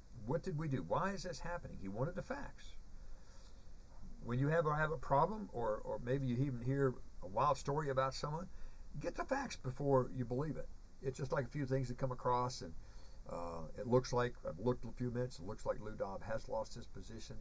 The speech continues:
at, at Fox Business Channel. Uh, but I didn't want to believe it at first 'cause I've seen things come across Facebook or whatever, and I find out it's not true. So get the facts. And, and, and Daniel wasn't scared. He wanted the facts. He wanted to get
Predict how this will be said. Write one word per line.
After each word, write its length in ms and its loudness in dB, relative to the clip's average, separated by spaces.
at, 80 -6
at 100 -6
Fox 240 0
Business 560 -6
Channel. 360 -4
Uh, 280 0
but 100 4
I 80 8
didn't 160 4
want 100 4
to 40 0
believe 220 4
it 40 0
at 80 2
first 380 4
'cause 160 -2
I've 100 -2
seen 200 -2
things 260 -6
come 140 -6
across 260 -2
Facebook 560 2
or 40 -6
whatever, 340 4
and 80 -4
I 20 -6
find 260 -2
out 140 2
it's 120 -6
not 140 -6
true. 340 2
So 220 -4
get 160 4
the 80 -10
facts. 380 0
And, 100 -6
and, 160 -2
and 120 -2
Daniel 280 4
wasn't 280 2
scared. 260 2
He 60 4
wanted 220 2
the 60 -2
facts. 360 -2
He 60 -4
wanted 240 -2
to 200 -4
get 180 4